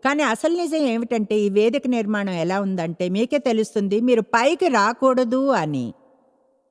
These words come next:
ఇప్పుడు ఇది నాకు సొంతం, మీరు ఇక్కడికి ఇప్పుడు రాకూడదు, కనుక అక్కడ ఉంటారు, నేను ఇక్కడ ఉంటాను, అందరం బాగా ఉంటాం. మీరు చూసిన ప్రతి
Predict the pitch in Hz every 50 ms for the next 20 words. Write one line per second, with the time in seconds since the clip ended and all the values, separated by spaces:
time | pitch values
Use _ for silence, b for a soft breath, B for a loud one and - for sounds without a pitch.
0 | _ _ _ _ _ _ _ _ _ _ _ _ _ _ _ _ _ _ _ _
1 | _ _ _ _ _ _ _ _ _ _ _ _ _ _ _ _ _ _ - 269
2 | 320 262 359 339 339 320 302 277 262 233 233 233 247 - - 190 185 185 - 196
3 | 214 254 269 254 240 240 233 - 208 202 - - 196 190 - 196 185 180 180 175
4 | 180 180 - 185 165 156 156 165 170 214 - b b b - 269 277 294 269 262
5 | 220 - 226 202 196 190 185 - 175 170 160 185 220 254 262 240 247 277 311 294
6 | - 269 233 220 185 175 - 170 160 160 156 151 175 240 277 b b b b 208
7 | 240 269 294 320 320 320 277 226 196 185 175 170 147 135 131 120 - - 131 131
8 | 135 156 185 - _ _ _ _ 240 294 339 277 - - 330 381 381 - 403 392
9 | 349 - - 269 269 - - 403 -